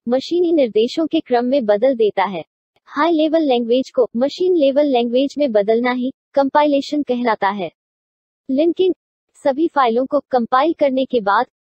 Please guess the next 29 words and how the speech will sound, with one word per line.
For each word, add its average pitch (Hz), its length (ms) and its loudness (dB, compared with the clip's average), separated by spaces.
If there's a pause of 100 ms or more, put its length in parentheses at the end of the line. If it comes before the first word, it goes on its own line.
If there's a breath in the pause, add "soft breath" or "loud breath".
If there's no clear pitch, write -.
(100)
मिलाकर 240 440 0 (260)
एक 302 180 -2
executable 277 840 -2
file 262 340 0
बनाया 214 380 0
जाता 233 300 -2
है, 190 200 -8 (280)
जिसे 311 300 -4 (420)
software 294 440 -2
कहते 226 360 -4
हैं। 214 180 -10 (760)
कंपाइल 294 480 -2
किए 320 160 -4
गए 240 240 -2
प्रोग्राम 233 440 -4
से 214 220 -10 (320)
सही 302 200 -4
आउटपुट 330 400 -6 (100)
पाने 240 240 -6
के 240 140 -6
लिए 226 220 -6 (340)
उन्हें 294 240 -6
कुछ - 260 -10
लाइब्रेरी 247 560 -6
फाइल 262 200 -4
से 285 220 -8
जोड़ा 247 320 -4
जाता 220 300 -8
है, 196 200 -14